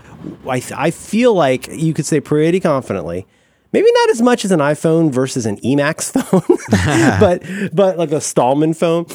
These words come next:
Speaker 1: But, like, uh, but there was a time when there was MacBook Pros and everything else. And that's just,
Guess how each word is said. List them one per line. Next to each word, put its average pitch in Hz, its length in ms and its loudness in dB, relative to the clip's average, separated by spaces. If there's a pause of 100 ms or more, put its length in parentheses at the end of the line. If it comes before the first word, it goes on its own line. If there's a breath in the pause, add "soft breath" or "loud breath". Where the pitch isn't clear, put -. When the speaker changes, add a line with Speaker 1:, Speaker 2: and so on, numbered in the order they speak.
(280 loud breath)
Speaker 1:
But, 196 220 0
like, 151 280 -2
uh, 147 360 -12
but 147 400 -6
there 202 160 0
was 320 120 -2
a 370 40 -2
time 359 360 0
when 214 140 2
there 196 80 4
was 175 160 2
MacBook 185 300 -2
Pros 196 200 -2
and 165 100 -2
everything 151 300 -6
else. - 320 -10 (140)
And 123 120 -4
that's 156 220 -6
just, - 340 -6